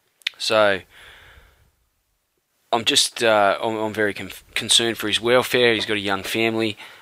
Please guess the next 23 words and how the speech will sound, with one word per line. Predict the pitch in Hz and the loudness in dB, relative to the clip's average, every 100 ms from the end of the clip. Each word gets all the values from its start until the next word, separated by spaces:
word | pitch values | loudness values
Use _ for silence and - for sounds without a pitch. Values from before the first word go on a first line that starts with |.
| - - | -14 -4
um, | 104 104 101 95 92 - | 0 2 2 0 -4 -8
and, | 101 92 65 - - _ _ _ _ - - | -8 -8 -12 -20 -20 _ _ _ _ -20 -6
you | 92 101 | -4 -2
know, | 98 | -2
he, | - - - 90 90 | -4 -6 -12 -12 -10
there, | - 113 107 | -4 -2 -2
there | 95 107 | -2 -2
is | 107 98 | 0 0
more | 101 | -2
to | 95 | -2
life | 95 95 - | 2 2 0
than | 85 | -8
football, | - 95 95 95 95 | -10 -10 -4 -4 -4
and | 92 | -6
I, | 92 - | -8 -4
I | 98 98 | -2 -2
hope | 98 | -4
he | 92 | -8
realises | 101 98 98 92 92 | -6 -2 0 -2 -2
that | 101 98 - | 2 2 0
and | 95 95 | -4 -4
doesn't. | 104 95 87 - - | -2 -2 -8 -10 -4
Uh, | 104 98 | 0 0